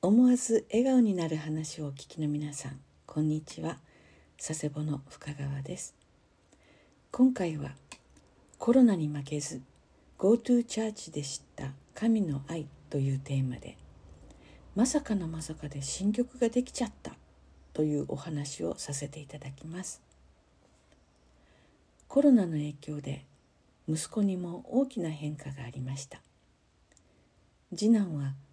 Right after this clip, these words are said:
コロナで大学が閉鎖になり、佐世保に七ヶ月間いましたが、次男はもともとプログラミングを学ぶ学部なので、オンライン授業を受ける傍ら、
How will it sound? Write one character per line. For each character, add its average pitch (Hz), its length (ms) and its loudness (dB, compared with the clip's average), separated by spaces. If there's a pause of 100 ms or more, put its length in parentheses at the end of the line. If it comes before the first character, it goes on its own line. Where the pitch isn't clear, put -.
(420)
コ - 140 -2
ロ 214 100 4
ナ 180 140 2
で 156 200 0 (320)
大 190 220 -2
学 202 260 -6
が 202 80 0
閉 190 260 -4
鎖 185 200 -6
に 180 120 -6
な 175 140 -8
り、 - 160 -12 (640)
佐 - 160 -6
世 180 140 2
保 180 140 -2
に 170 200 -4 (260)
七 160 220 -2
ヶ 233 140 -4
月 254 260 -2
間 151 240 -4
い 143 80 -2
ま 147 160 -6
し - 100 -12
た 147 140 -14
が、 139 180 -14 (880)
次 208 200 2
男 240 180 6
は 175 100 -2
も 156 140 -4
と 208 140 -4
も 214 140 0
と 208 200 -2 (460)
プ - 100 -6
ロ 220 100 8
グ 240 100 6
ラ 240 120 8
ミ 233 160 6
ン 156 120 0
グ 151 120 -2
を 139 60 -2
学 147 260 -2
ぶ 165 160 -6
学 160 280 -6
部 185 100 -6
な 180 160 -4
の 156 120 -6
で、 135 200 -12 (1040)
オ 185 140 2
ン 214 80 6
ラ 233 100 6
イ 233 100 6
ン 226 120 6
授 202 180 -2
業 170 240 0
を 139 60 0
受 139 200 -4
け - 0 -
る 180 140 -4
傍 135 400 -8
ら、 - 160 -14